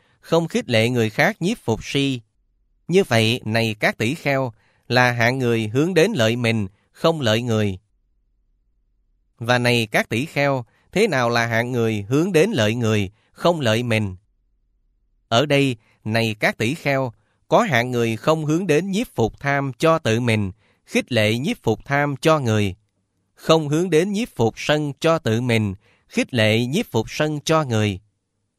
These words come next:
Không hướng đến nhiếp phục si cho tự mình, khích lệ nhiếp phục si cho người. Như vậy, này các tỷ kheo, là hạng người hướng đến lợi người,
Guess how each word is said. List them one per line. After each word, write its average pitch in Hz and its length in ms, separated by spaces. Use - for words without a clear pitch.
Không 160 320
hướng 170 220
đến 170 200
nhiếp 220 220
phục 113 220
si 151 380
cho 160 180
tự 110 220
mình, 110 320
khích - 260
lệ 110 320
nhiếp 151 220
phục - 260
si 147 380
cho 160 200
người. 104 380
Như 165 220
vậy, 110 380
này 113 360
các 196 180
tỷ 117 180
kheo, 139 380
là 127 240
hạng 123 260
người 117 280
hướng 156 260
đến 185 200
lợi 110 200
người, 110 400